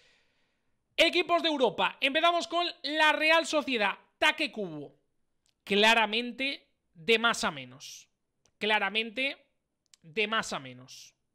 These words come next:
Clarísimamente. Siete goles y tres asistencias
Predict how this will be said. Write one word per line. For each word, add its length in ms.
Clarísimamente. 960
Siete 600
goles 580
y 140
tres 260
asistencias 640